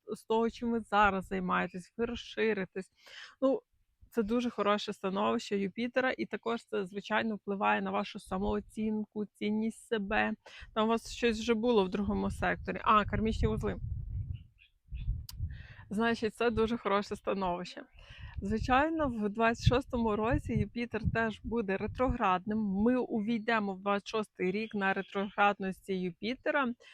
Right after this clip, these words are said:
До одинадцятого березня він буде ретроградним, а потім з тринадцятого грудня. Ну і вже в двадцять сьомий рік так само увійдемо на ретроградності Юпітера.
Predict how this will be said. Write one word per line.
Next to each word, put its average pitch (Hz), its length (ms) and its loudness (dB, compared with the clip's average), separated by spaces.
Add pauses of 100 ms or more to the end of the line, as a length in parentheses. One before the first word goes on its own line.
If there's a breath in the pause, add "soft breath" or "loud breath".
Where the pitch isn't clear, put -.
(280 loud breath)
До 226 280 2
одинадцятого 208 1600 2
березня 196 580 0
він 180 140 -6
буде 185 240 -2
ретроградним, 208 920 -2
а 196 120 -2
потім 233 640 -2
з 233 400 -2 (100)
тринадцятого 208 1080 0
грудня. 269 760 0 (500 loud breath)
Ну 320 220 0
і 254 520 2
вже 220 300 0
в 226 80 -2
двадцять 214 220 0
сьомий 220 340 2
рік 214 220 -2
так 190 140 -8
само 202 360 0
увійдемо 190 540 -2
на 185 180 -2
ретроградності 185 800 -4
Юпітера. 185 540 -6